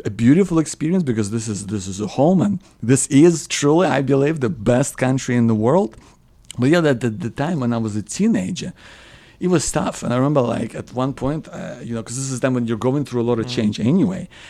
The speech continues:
Speaker 1: And for me at the time, I remember I felt, I felt alone 'cause I was in a new place, and I, I didn't have friends, I didn't have family. And at one point, I, I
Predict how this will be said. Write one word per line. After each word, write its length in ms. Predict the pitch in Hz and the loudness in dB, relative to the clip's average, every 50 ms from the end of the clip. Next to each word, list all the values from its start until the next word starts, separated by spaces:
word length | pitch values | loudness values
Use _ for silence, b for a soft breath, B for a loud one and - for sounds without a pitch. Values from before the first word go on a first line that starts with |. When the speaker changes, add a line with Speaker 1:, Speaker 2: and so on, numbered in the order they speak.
| B B - | B B -6
Speaker 1:
And 160 | 139 139 135 | -6 -6 -6
for 220 | - - - 147 | -6 -6 -4 -2
me 360 | 135 135 135 147 160 175 175 | -2 0 0 2 2 4 4
at 100 | 160 147 | 2 2
the 80 | 143 147 | 0 0
time, 200 | 139 143 139 131 | -2 -2 0 0
I 40 | 131 | 0
remember 300 | 131 131 147 170 180 151 113 - | 0 0 0 -2 -2 -4 -4 -4
I 400 | 170 - 123 123 131 127 131 131 | -8 -8 -6 -6 -4 -4 -4 -6
felt, 720 | - - - - - 131 131 143 156 170 165 160 - - - _ - | -6 -10 -14 -10 -6 -6 -6 -4 -4 -6 -6 -8 -10 -14 -20 _ -6
I 120 | 120 127 | -4 -4
felt 320 | 123 - - 160 160 160 | -2 0 0 0 0 0
alone 500 | - 127 113 107 104 117 139 202 277 285 | -2 -4 -2 0 0 0 2 2 2 2
'cause 160 | - 120 104 120 | 2 2 4 4
I 20 | |
was 140 | 120 120 107 | 4 4 4
in 140 | 120 113 113 | 4 4 4
a 60 | 113 | 4
new 240 | 113 117 120 123 110 | 2 2 2 2 0
place, 580 | - - - 110 113 127 151 175 185 175 - - | -2 -6 -6 -4 -2 -2 0 0 -2 -2 -2 -2
and 160 | 110 104 B B B B B B B - | -4 -4 B B B B B B B -16
I, 360 | - - - - - - - | -16 -14 -12 -10 -8 -6 -6
I 60 | 127 | -4
didn't 240 | 110 113 135 127 110 | -2 0 0 2 2
have 340 | 101 107 110 185 175 - B B B B | 0 -2 -4 -6 -10 -12 B B B B
friends, 560 | _ - - - 123 127 131 156 180 180 151 | _ -14 -8 -2 0 2 4 4 4 4 2
I 60 | 131 113 | 2 0
didn't 220 | 98 113 117 104 | -2 -2 -4 -4
have 200 | 101 107 95 - | -4 -6 -8 -10
family. 480 | - - 135 131 165 180 170 170 170 170 B B B B B - | -8 -6 -6 -4 -2 -2 -4 -4 -6 -8 B B B B B -4
And 80 | 135 135 | -2 -2
at 80 | 127 | 0
one 200 | 135 160 190 190 | 0 0 0 0
point, 360 | - - - 139 185 185 - - | 0 0 0 2 0 -2 -4 -6
I, 460 | - - 135 147 156 - - 190 - - _ _ | -8 -6 -4 -4 -4 -4 -6 -8 -12 -16 _ _
I 220 | - 123 127 143 | -4 -2 -2 -2